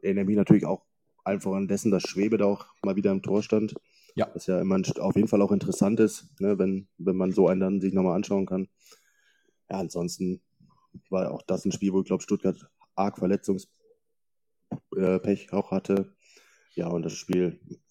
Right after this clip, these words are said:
Speaker 1: so wie ich's in Erinnerung habe und auch gesehen hatte, war es ein entspanntes zwei null unsererseits.
Speaker 2: Ja, absolut.
Speaker 1: Also,
Speaker 2: War
Speaker 1: ne?
Speaker 2: ein absolut verdienter Sieg und war auch relativ ungefährdet, würde ich behaupten.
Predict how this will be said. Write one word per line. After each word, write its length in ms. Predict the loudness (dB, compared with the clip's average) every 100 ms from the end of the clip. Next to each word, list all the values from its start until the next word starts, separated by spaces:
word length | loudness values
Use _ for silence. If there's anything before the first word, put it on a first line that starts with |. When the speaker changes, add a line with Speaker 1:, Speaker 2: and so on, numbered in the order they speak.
| _ _ _ _ _
Speaker 1:
so 220 | 0 2
wie 60 | 2
ich's 120 | 2
in 100 | 2
Erinnerung 380 | 2 2 2 2
habe 200 | 2 2
und 140 | 2
auch 120 | -4 -4
gesehen 360 | -2 2 0
hatte, 240 | 0 0 0
war 100 | -2
es 160 | -2
ein 120 | -12 -8
entspanntes 580 | -6 -2 -2 -2 -4 -6
zwei 180 | -6 -4
null 260 | -2 -4 -8 _ -8
unsererseits. 640 | -2 0 0 -2 -6 -16 _ _
Speaker 2:
Ja, 260 | -2 -2 -2
absolut. 480 | -8 -4 -2 0 0
Speaker 1:
Also, 60 | 0
Speaker 2:
War 600 | 0 2 0 0 -2 -4
Speaker 1:
ne? 280 | -2 -2 -2
Speaker 2:
ein 60 |
absolut 400 | -8 -4 -2 -2
verdienter 440 | -4 -4 -2 -2 -2
Sieg 340 | 0 -2 -4
und 240 | -10 -6
war 80 | -2
auch 340 | -4 -6 -6 -2
relativ 380 | 0 0 -2
ungefährdet, 640 | -2 0 0 0 -2 -2 -2
würde 140 | -6
ich 120 | -6
behaupten. 480 | -8 -6 -8 -10 -16